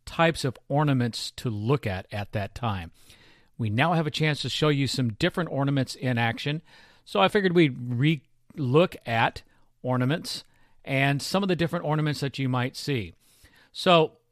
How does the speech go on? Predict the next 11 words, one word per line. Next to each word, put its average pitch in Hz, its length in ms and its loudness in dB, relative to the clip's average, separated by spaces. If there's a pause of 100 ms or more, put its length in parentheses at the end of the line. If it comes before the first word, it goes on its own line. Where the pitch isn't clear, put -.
(120)
if 143 120 -8
we 185 80 2
go 254 140 4
back 190 260 6
and 139 200 2
look 170 300 4 (160)
at 131 340 2 (140)
some - 220 -2
of 190 80 2
the 160 60 0
ornaments 156 680 0